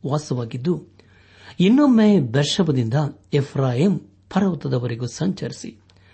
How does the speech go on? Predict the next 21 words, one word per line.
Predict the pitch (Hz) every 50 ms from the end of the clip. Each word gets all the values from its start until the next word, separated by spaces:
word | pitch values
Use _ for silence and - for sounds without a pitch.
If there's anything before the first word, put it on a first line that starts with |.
| _ _ _ _ _ _ _ - -
ತನ್ನ | - 180 190 202
ಪ್ರಜೆಗಳನ್ನು | 202 - 202 226 226 285 294 247 240 208 208 196 196 190 170 147
ಅವರ | 135 127
ಪಿತೃಗಳಾದ | - - - 214 214 - 190 170 170 156 143 139 135 123
ದೇವರಾದ | 110 110 135 156 147 135 131 127 123
ಯೆಹೋವನ | 123 120 127 127 156 156 139 127
ಕಡೆಗೆ | 127 - 127 117 113 120 120 120 127 - _ _ _
ತಿರುಗಿಸಿದನು. | - 180 175 170 - - - - 78 147 160 - - _ _ _ _ _ _ _ _ _ _ _ _ _ _ -
ಅವನು | 151 139 127 117 120 123 110 - - _ _ _ _ _ _ _ _ _ _ _ _ -
ಯೆಹೂದ | 143 120 139 151 123
ದೇಶದ | 123 113 135 143 - - 135 123
ಪ್ರತಿಯೊಂದು | - - - 196 196 - - - 175 165 151 135 127
ಕೋಟೆ | - 147 143 135 139 131
ಕೊತ್ತಲುಗಳುಳ್ಳ | - - 196 196 196 - 170 156 151 139 131 120 113 113 117
ಪಟ್ಟಣದಲ್ಲಿ | 117 147 - - 160 147 - - 135 127 117 120 123 101 92 90 - _ _ _ _ _ _ _ _ _ _ _ _ _ - - - - _ _ _ _ _ -
ನ್ಯಾಯಾಧಿಪತಿಗಳನ್ನು | 170 175 175 190 214 262 262 262 254 - 202 202 208 185 175 160 160 156 143
ನೇಮಿಸಿ, | 123 113 120 123 143 151 151 - 262 269
ಅವರಿಗೆ, | 233 185 151 147 135 139 123 113 123 - - _ _ _ _ _ _ -
"ನೀವು | 170 156 147
ಹೇಗೆ | 135 113 98 143 220 247 190 202 190 160 -
ನಡೆಸುತ್ತೀರಿ | - 202 151 156 151 - - 156 131 - 139 127 123 147 190 202 - -